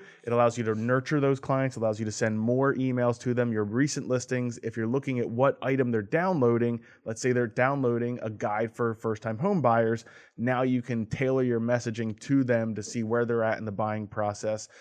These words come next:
And then the last ad that you would want to run is your actual product ad. So these will be your active listings, things that when people request information on them, um, it's a much higher intent, uh, request.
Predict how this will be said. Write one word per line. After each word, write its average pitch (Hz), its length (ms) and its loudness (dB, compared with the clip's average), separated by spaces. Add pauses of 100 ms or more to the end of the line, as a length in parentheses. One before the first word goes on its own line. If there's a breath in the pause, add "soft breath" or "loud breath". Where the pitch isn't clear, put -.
(280 loud breath)
And 135 80 0
then 135 80 2
the 127 80 4
last 143 460 6
ad 127 240 4
that 117 60 2
you 117 120 2
would 113 120 2
want 110 200 -4
to 110 100 -6
run 107 360 0
is 107 240 -6
your 113 200 -6
actual 107 320 -2
product 104 460 -4
ad. 85 200 -4
So 117 60 -10
these 117 140 0
will 110 80 0
be 110 80 0
your 107 180 -2
active 110 340 -2
listings, 107 460 -4
things 123 300 -4
that 107 120 -4
when 110 140 -4
people 131 300 -4
request 113 360 -4
information 113 480 -4
on 123 140 -2
them, 127 200 -4 (420 loud breath)
um, 110 300 0
it's 113 120 -4
a 120 60 -2
much 117 320 0
higher 117 380 0
intent, 101 760 -6
uh, 98 320 -4
request. 120 720 -2